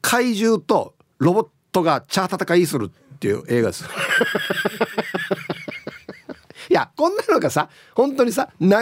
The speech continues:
しながら見るの最高だわけよ。考え事しながら。あ、で、じゃあさ、ロボットが今、船で怪獣ぶん殴ってるやつだ、とか思いながら見るんですよ。<laughs> 最高。あと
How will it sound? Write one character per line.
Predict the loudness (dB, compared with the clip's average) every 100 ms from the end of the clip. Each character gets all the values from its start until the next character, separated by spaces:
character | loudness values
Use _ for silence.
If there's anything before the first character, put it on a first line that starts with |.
| 2
し | 0 2
な | 4
が | 4
ら |
見 | 4
る | 2
の |
最 | 2 0 4
高 | 4
だ | 4
わ | 2
け | -4
よ。 | _ _ _ -20 -16 -4
考 | 0 4 4
え | 4
事 | 4
し | 0
な | -2
が | -4
ら。 | -10 -18 _ _ _ _ -2
あ、 | 0
で、 | 2 2
じ | 2
ゃ |
あ | 0
さ、 | 0 2
ロ | 2
ボ | 0
ッ |
ト | 2 2
が | 4
今、 | 2
船 | 2 2 4
で | 2
怪 | 2 0
獣 | 2 2
ぶ | 4 4
ん | 4
殴 | 2
っ |
て | 2
る |
や | 0
つ | 2
だ、 | -2
と | -2 -6
か | -6
思 | -2
い | -2
な |
が | -2
ら | -4 -6 _ _ _ _ _
見 | 0
る | 0
ん |
で | 0
す | -6
よ。 | -10 _ _ _ _ _ -8 -6 -4 -4 -4 -6
<laughs> | -12 -16 -20 _ -20 _ _ -16 -16 -10
最 | 0 0 2
高。 | 2 0 -2 _ _ _ -4
あ | -2
と | 2 0